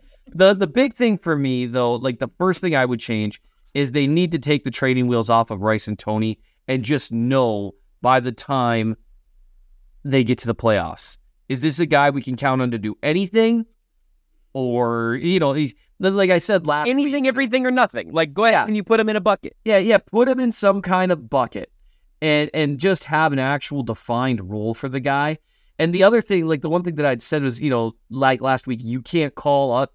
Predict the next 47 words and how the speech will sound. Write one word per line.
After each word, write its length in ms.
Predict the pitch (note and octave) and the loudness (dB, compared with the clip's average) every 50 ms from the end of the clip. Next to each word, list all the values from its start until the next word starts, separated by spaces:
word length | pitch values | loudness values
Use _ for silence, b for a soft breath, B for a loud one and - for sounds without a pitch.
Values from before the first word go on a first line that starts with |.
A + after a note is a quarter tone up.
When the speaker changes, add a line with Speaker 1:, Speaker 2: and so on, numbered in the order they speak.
| _ _ | _ _
Speaker 1:
you 100 | C3+ B2+ | -2 -2
know, 80 | A2 G2 | -2 -2
five 400 | - - - B2 B2 B2+ A#2+ - | -2 0 2 2 2 2 0 -2
slants 360 | - - A#2 A2+ B2 A#2+ - | -4 -4 -2 -2 -2 -4 -4
for 140 | - C#3 C3+ | -4 -2 0
him 240 | C3+ C#3 C#3 C3+ - - | 0 0 -2 -4 -6 -8
a 80 | A#2+ | -6
game. 340 | G#2 A2 A2 A2 A#2+ B2+ - | -4 -2 0 0 0 -2 -4
You 120 | - A2 A2 | -6 -8 -10
can't 420 | - - - A#2+ A#2+ B2+ - - A2+ | -10 -8 -4 -2 -2 -2 -2 -4 -6
do 180 | G#2+ G#2+ A2 | -6 -4 -2
that. 320 | B2 C3+ C#3+ D3+ D#3 - _ _ _ _ _ _ _ _ _ _ _ _ F3 | 0 0 0 0 -2 -4 _ _ _ _ _ _ _ _ _ _ _ _ 0
And 160 | E3+ E3+ E3+ | 0 2 2
that's 280 | E3+ F3+ G3+ G3 - | 4 2 2 0 0
where 280 | F3+ F#3 F3+ F3 D#3+ - | -2 0 2 2 2 2
I 200 | - C3+ D3+ E3+ | 2 2 2 2
think 520 | E3 - _ E3 D#3 D3 C#3+ C#3 - - _ _ _ _ _ _ _ _ _ _ _ _ _ _ _ _ _ _ _ _ _ - C#3+ | 0 -2 _ -4 -2 -2 -2 -2 -4 -8 _ _ _ _ _ _ _ _ _ _ _ _ _ _ _ _ _ _ _ _ _ -14 -4
getting 320 | A#2+ C#3 E3+ F#3 G3+ G3 | 2 4 4 4 4 4
the 100 | F#3+ F3 | 2 0
playmakers 540 | - - D#3+ D3 C#3+ C#3 C#3 C3 - C#3 A#2 | 0 0 0 2 2 2 2 0 -2 -2 -2
the 100 | A#2+ A#2+ | -2 -2
ball, 580 | G#2+ A2+ A2 A2 A2 A2 A2 G#2+ G#2+ - A#2 - - | 0 0 2 2 2 2 0 -2 -4 -6 -12 -10 -6
enlarging 680 | C3+ C3+ C3 C3 C3+ C#3 D3+ D#3+ C3+ D3 E3+ D#3 C#3+ | -4 -4 -2 0 2 2 2 2 2 0 0 0 0
the, 120 | B2+ B2 A2+ - | -2 -4 -4 -2
not 140 | C#3+ D3 - | 0 0 0
just 160 | - F3+ - | -2 -6 -10
the 60 | G3+ | -8
snap 360 | - - G3+ G#3 G#3 G#3+ F3+ | -8 -2 0 2 2 2 2
count, 240 | - - D3 B2+ A#2 | 0 0 -2 -2 -2
but 100 | B2+ - | -4 -6
the 80 | - A#2 | -6 -6
role 560 | A2 A2 C#3 G3+ A3 G3 C3+ G2+ E2 E2+ - _ _ _ _ _ _ _ _ | -4 0 2 2 4 2 2 0 -4 -8 -14 _ _ _ _ _ _ _ _
for 440 | _ - C#3+ C#3+ C#3 C#3 C3+ C3 A#2+ | _ -4 -2 0 2 2 2 2 0
Kadarius 420 | - - B2+ C3+ C3 C3 B2+ A#2+ - | -2 -2 -2 0 0 0 0 -2 -2
Toney 280 | - B2+ B2+ B2 A#2+ | -4 -2 0 2 2
and 120 | A#2 A2+ A2+ | 2 0 0
Rashee 280 | A#2 A2+ - A#2+ A#2 | -2 -4 -4 -4 -2
Rice, 280 | A2 B2 B2 A#2 A2 - | 0 2 2 2 0 -2
especially 440 | - - - D3 D3+ C#3+ - C#3 B2+ | -6 -4 0 0 0 0 0 -2 -4
Rashee 280 | B2 A2+ - - A#2 | -4 -4 -4 -4 -2
Rice. 360 | G#2+ G#2 F#2+ F2+ F2 - - - _ _ _ - | -2 -2 -2 -4 -6 -10 -14 -20 _ _ _ -6
That's, 360 | - B2 B2 - - - - - | -4 -4 -4 -4 -6 -12 -10 -6
I, 160 | - C#3+ D#3+ | -4 -4 -2
I, 100 | - E3+ | 0 0
I 220 | E3+ F3+ F3 D#3+ D#3 | 0 2 2 2 2
don't 120 | D#3+ D3+ | 2 0
think, 140 | E3+ F3 b | -2 -4 b